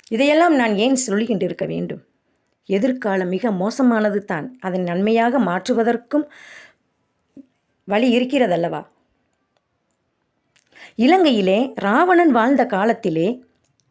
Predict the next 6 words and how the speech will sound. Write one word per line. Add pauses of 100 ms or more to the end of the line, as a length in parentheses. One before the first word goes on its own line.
(1120)
பஞ்சவத்ரம்
என்றொரு (480)
எந்திரம்
இருந்திருக்கிறது. (2000)
ராவணன்
அதனை